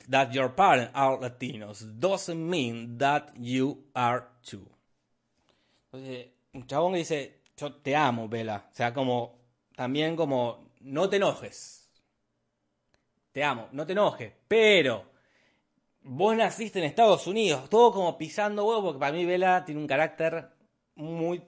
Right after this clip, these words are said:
de mierda y quizás sea un poco la sangre latina y la sangre italiana que tiene. Entonces pare-, pareciera ser que la gente ya está ahí como,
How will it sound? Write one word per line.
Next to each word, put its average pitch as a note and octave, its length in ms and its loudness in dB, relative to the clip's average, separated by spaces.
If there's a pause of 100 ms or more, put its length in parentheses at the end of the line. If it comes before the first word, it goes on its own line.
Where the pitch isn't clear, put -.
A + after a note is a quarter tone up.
(360)
de C#3+ 140 -6
mierda E3 480 0
y C#3+ 80 -8
quizás D3+ 320 -6
sea D#3+ 120 -2
un D3+ 100 -4
poco D#3 180 -2
la C3 100 -2
sangre E3 260 -4
latina D#3 300 -2
y C#3+ 40 -2
la A#2+ 100 0
sangre D#3 240 -4
italiana D3 500 0
que B2+ 80 -8
tiene. C3+ 460 -6 (320)
Entonces B2+ 320 -10
pare-, B2 260 -4
pareciera B2 440 -6
ser D#3+ 100 -4
que D3+ 80 -8
la C3 80 -2
gente E3+ 300 -4
ya C#3+ 140 -10
está - 120 -10
ahí D3 140 -6
como, C3 260 -8